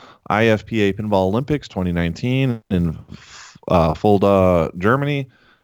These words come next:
Indisc, New York City Pinball Championship, Pinball Asylum, Annual Point Monsters, Pinburg, Space City Open, Texas Wizard Tournament. And I think,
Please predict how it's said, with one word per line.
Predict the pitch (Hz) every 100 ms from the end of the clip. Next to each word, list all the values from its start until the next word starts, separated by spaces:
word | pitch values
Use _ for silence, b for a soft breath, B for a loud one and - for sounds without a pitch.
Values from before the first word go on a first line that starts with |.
| -
Indisc, | 127 139 143 143 - -
New | 98 110
York | 110 104
City | 117 101
Pinball | 113 107 98
Championship, | 120 127 139 131 139 135 -
Pinball | - 104 95 87
Asylum, | 113 120 139 147 143 139 b b b -
Annual | 101 101 101 92
Point | - 101 -
Monsters, | 95 110 127 143 143 143 - -
Pinburg, | 123 135 135 135 127 113
Space | - - 104 101 - -
City | - 104 98
Open, | 98 127 139 135 123
Texas | 113 107 107 107
Wizard | 101 98 98 95
Tournament. | 95 82 71 - - _ b b b b b b _ _ -
And | 95 90 90 87 85 104 - _ -
I | 98 147
think, | - 143 131